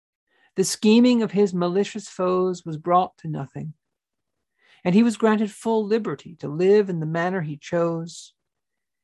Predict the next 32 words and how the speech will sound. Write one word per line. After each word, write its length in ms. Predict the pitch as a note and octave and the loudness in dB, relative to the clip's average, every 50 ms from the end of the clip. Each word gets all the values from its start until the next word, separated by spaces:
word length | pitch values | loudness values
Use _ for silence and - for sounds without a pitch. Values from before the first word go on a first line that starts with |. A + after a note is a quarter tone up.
| _ _ | _ _
and 100 | E3 D#3+ | -6 -4
to 60 | F3+ | -4
use 340 | E3+ E3+ F#3 G3+ G#3+ A3 G3 | -2 0 2 4 4 4 4
whatever 360 | F#3+ G3 F#3+ G3+ G3+ A#3 A3+ | 2 4 4 4 2 0 -2
means 380 | G#3+ G#3 G#3+ G#3+ G#3+ A3 G#3 - | 0 0 0 0 -2 -2 -4 -6
he 120 | - G3 | -8 -8
liked 540 | F#3+ F#3+ F#3+ F3 - - - _ _ - _ _ _ _ _ _ _ _ _ _ _ _ _ _ _ - | -6 -4 -4 -4 -4 -6 -12 _ _ -20 _ _ _ _ _ _ _ _ _ _ _ _ _ _ _ -14
to 60 | E3 | -10
bring 420 | D#3+ E3+ F3+ F#3 F#3+ G3+ G3+ G3+ F#3 | -4 -2 0 0 0 0 0 -2 -4
sinners 480 | - - - F3+ F3 F3+ F#3 F3+ D#3+ | -6 -6 -6 -4 -4 -2 -4 -6 -6
back 340 | - - D#3+ D3+ C#3+ - - | -6 -4 -4 -4 -4 -8 -12
to 100 | - - | -18 -18
God. 500 | D#3+ - E3+ E3+ D#3 D3+ D3+ D3+ D#3 - _ _ _ _ _ _ _ _ _ _ _ _ _ _ _ _ _ _ _ _ _ _ _ _ _ _ _ _ _ _ _ _ _ _ _ _ _ | -10 -6 -6 -4 -4 -4 -6 -10 -12 -16 _ _ _ _ _ _ _ _ _ _ _ _ _ _ _ _ _ _ _ _ _ _ _ _ _ _ _ _ _ _ _ _ _ _ _ _ _
Those 400 | D#3 D3+ D#3+ D#3+ E3+ F3 E3+ - | 0 2 4 4 4 4 2 0
who 120 | - F3 D#3 | -4 -4 -2
were 120 | D#3 D3+ | -2 -2
with 300 | D3 E3 G3+ G3+ G3+ - | 0 0 0 0 0 -4
him 400 | G3+ G3 G3 G3 G3+ G#3 G3+ - _ _ _ _ _ _ _ _ _ _ | -4 -4 -4 -4 -4 -6 -8 -10 _ _ _ _ _ _ _ _ _ _
at 200 | - F#3+ G3 G3 | -6 -6 -6 -4
the 80 | - A3 | -6 -8
time 500 | - - D#3+ C#3+ C3 B2 B2+ C3+ D#3+ D#3 - _ _ _ _ _ _ _ _ _ _ _ _ _ _ _ | -6 -6 -6 -6 -4 -6 -8 -10 -12 -16 -18 _ _ _ _ _ _ _ _ _ _ _ _ _ _ _
tell 240 | - A3 A#3+ B3 B3+ | 2 4 4 6 6
me 160 | B3 B3 A#3+ | 6 4 2
that 140 | G#3 A3 - | 2 0 -2
they 120 | G#3 G3+ | 0 0
never 360 | G3 G3+ G#3 A#3 B3 C#4+ C#4+ | 2 2 0 0 0 -2 -6
saw 320 | B3 - - G#3+ G#3+ G#3+ F#3+ | -8 -6 -4 -2 -2 -2 -2
him 180 | F3+ G3 G3 | -2 -4 -4
in 80 | G3 F#3+ | -4 -4
the 80 | F#3 F3 | -6 -6
least 460 | F3 F#3+ A3 A3 - - - _ F#3+ | -4 -4 -4 -6 -6 -10 -16 _ -16
depressed. 800 | G#3 - - - A3+ A3 F3 - - - - - _ _ _ | -16 -16 -10 -8 -6 -6 -6 -8 -10 -16 -20 -20 _ _ _